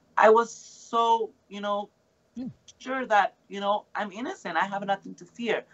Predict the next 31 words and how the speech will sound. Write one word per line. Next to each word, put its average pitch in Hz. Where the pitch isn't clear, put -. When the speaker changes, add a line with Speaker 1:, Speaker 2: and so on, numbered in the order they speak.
Speaker 1:
But 208
Speaker 2:
Yeah. 208
Speaker 1:
everything 220
they 196
found, 196
they, 202
they 190
were 180
able 190
to -
twist -
it, 147
to 175
change 214
it, 202
uh, 165
around 185
and 185
make 202
it 214
seem 196
like, 175
you 196
know, 190
I, 240
I 233
told 247
them 208
that 196
I 190
had 202